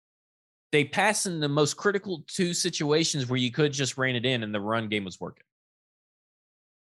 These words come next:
I, I just don't get Todd Downing. I, I can't excuse, I, I can't put faith in Todd Downing week in and week out.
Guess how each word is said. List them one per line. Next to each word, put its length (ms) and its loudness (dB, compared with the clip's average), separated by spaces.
I, 160 4
I 140 2
just 260 -2
don't 240 -2
get 380 2
Todd 180 -2
Downing. 260 0
I, 300 4
I 80 4
can't 320 -2
excuse, 840 -4
I, 120 4
I 120 2
can't 260 -2
put 200 -4
faith 240 0
in 80 -6
Todd 240 0
Downing 480 -4
week 200 -4
in 80 -2
and 100 -6
week 180 -12
out. 220 -8